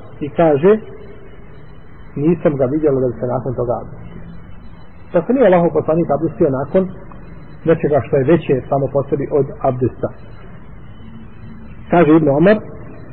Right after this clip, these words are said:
u predaji koji bliži Abdurazak sa ispravnim lancem prenosilaca, „Ako ne dotakneš svoje stidno mjesto,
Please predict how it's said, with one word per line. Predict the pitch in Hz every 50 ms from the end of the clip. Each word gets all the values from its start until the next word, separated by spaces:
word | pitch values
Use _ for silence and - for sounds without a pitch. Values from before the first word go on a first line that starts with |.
| - - - - - - - - - - - - - - - - - - - - - - - - - -
u | 139
predaji | - 185 185 185 160 131
koji | - 151 143 135
bliži | 139 170 170 151 160
Abdurazak | 143 131 135 147 131 123 117 131 180 175 165 - -
sa | -
ispravnim | 139 147 - - 165 139 131 127
lancem | 127 135 139 139 - 117
prenosilaca, | - 127 123 135 143 - - 147 147 156 151 - 208 214 214 - - - - - - - - - - - - - - - - - - - - - - - - - - - - - - - - - - - - - -
„Ako | - 156 156 - 156
ne | 139 135
dotakneš | 165 190 190 - - 208 185 165 - -
svoje | - 165 170 170 160 143 - - - -
stidno | - 196 185 160 156 143
mjesto, | 131 143 170 175 160 - - 165